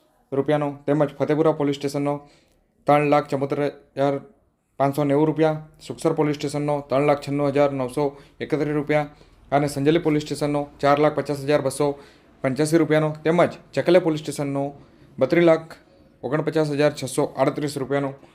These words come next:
વિદેશી દારૂ જપ્ત કરાયો હતો અને તે તમામ તમામ, અ, દારૂ નાશ કરવામાં આવ્યો છે. કુલ એક કરોડ સુડતાલીસ લાખ છન્નું હજાર આઠસો તેર રૂપિયાનો, અ, વિદેશી દારૂનો નાશ કરવામાં આવ્યો છે. ઝાલોદ ફતેપુરા રોડ પર આવેલ રાજપુરા મુકામે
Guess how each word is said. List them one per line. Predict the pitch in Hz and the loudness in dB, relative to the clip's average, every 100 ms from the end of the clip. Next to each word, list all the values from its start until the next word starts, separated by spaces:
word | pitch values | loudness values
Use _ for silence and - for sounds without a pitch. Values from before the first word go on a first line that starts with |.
| _ | _
વિદેશી | 123 127 151 139 | -4 -2 0 4
દારૂ | 131 127 | 4 6
જપ્ત | 127 123 - _ _ - - | 2 -2 -8 _ _ -10 0
કરાયો | 143 143 | 4 4
હતો | 143 139 143 | 4 0 -2
અને | 135 131 | 0 -2
તે | 135 | -2
તમામ | 127 143 151 156 | -2 0 0 0
તમામ, | 147 139 147 147 - - _ - | -4 -2 -2 -4 -16 -20 _ -2
અ, | 123 123 | 2 4
દારૂ | 127 139 | 4 4
નાશ | 131 135 - | 4 0 0
કરવામાં | 143 143 143 | 2 2 2
આવ્યો | 139 139 | 2 2
છે. | 135 147 | 2 -2
કુલ | 143 - - 147 - | -4 -10 2 2 2
એક | 139 151 - | -2 -2 -4
કરોડ | 135 147 147 | 0 2 2
સુડતાલીસ | - 131 135 147 139 | 0 2 4 4 4
લાખ | 139 135 139 | 0 0 -4
છન્નું | 135 143 143 | -2 -2 0
હજાર | 135 139 | 4 4
આઠસો | 135 135 147 | 2 -2 -2
તેર | 139 143 | 0 0
રૂપિયાનો, | 139 139 143 147 151 - - _ | 0 -2 -2 -4 -8 -18 -20 _
અ, | 120 123 120 | 0 4 4
વિદેશી | 120 135 139 | 4 2 2
દારૂનો | 139 139 143 | 4 4 4
નાશ | 135 127 135 | 2 2 2
કરવામાં | - 143 147 147 135 | 2 4 4 2 2
આવ્યો | 135 139 | 4 4
છે. | 139 | 0
ઝાલોદ | 123 123 156 156 - - - | 0 2 2 0 -18 -14 -4
ફતેપુરા | 135 143 151 | 0 4 6
રોડ | 143 139 | 6 4
પર | 135 147 | 2 2
આવેલ | 143 143 139 | 4 4 6
રાજપુરા | 135 131 - 147 | 4 2 2 4
મુકામે | 143 131 143 147 147 | 4 2 0 0 -2